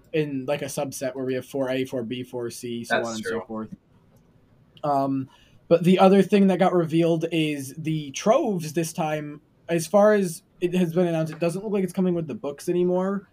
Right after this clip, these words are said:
Speaker 1: with the art in it, which kinda sucks. But
Speaker 2: Hmm.
Speaker 1: they're taking out the cardboard deck boxes.
Speaker 2: Okay.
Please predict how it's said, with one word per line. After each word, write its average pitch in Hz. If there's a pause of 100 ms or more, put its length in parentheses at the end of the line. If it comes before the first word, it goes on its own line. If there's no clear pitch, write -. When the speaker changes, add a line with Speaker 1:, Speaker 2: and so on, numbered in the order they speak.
Speaker 1:
with 143
the 117
art 147
in 180
it, 180
which 156
kinda 156
sucks. 190 (360)
But 185
Speaker 2:
Hmm. -
Speaker 1:
they're 185
taking 202
out 214
the 196
cardboard 196
deck 165
boxes. 135 (360)
Speaker 2:
Okay. 117